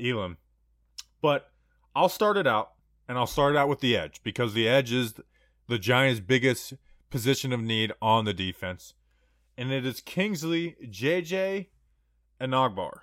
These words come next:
I think I got that right. Out of, edge out of South Carolina. It's E N A G B A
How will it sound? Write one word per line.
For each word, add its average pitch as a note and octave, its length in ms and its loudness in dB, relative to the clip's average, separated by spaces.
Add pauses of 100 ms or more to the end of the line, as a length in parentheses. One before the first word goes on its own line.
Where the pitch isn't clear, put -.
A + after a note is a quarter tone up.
(140)
I G#2 80 -8
think E3 200 0
I D#3 80 2
got C3 220 2
that A2 120 0
right. G2+ 200 0
Out G#2 180 -2
of, A2 120 -10
edge C3 280 0
out A2+ 140 0
of G#2 80 -4
South A2 300 -4
Carolina. F#2+ 380 -6
It's - 220 -14
E B2 440 -6
N A2 380 -8
A A2 220 -4
G G#2 260 -6
B G#2 380 -8
A G2+ 280 -6